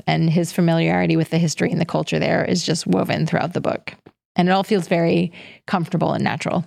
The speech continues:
At the start, this felt like kind of a light mystery read, but it really snuck up on me. The hijinks and the oddball characters kind of lure you into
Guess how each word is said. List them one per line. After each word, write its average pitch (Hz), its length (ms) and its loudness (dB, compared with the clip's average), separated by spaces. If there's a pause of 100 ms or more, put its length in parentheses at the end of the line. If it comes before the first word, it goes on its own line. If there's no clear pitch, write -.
(720)
At 247 120 -2
the 330 120 0
start, 262 360 0
this 226 200 0
felt 180 260 0
like 165 600 0 (420)
kind 415 160 0
of 349 80 0
a 214 260 2 (480)
light 185 420 2
mystery 143 720 0
read, - 540 -2 (640)
but 175 280 0
it 190 80 0
really 233 260 2
snuck 180 280 0
up 175 140 0
on 170 100 0
me. 170 280 -2 (580)
The 202 80 2
hijinks 196 580 0
and 180 180 4
the 165 40 2
oddball 170 360 2
characters 180 520 0
kind 175 180 0
of 170 160 0
lure 170 280 2
you 175 400 4 (260)
into 165 840 2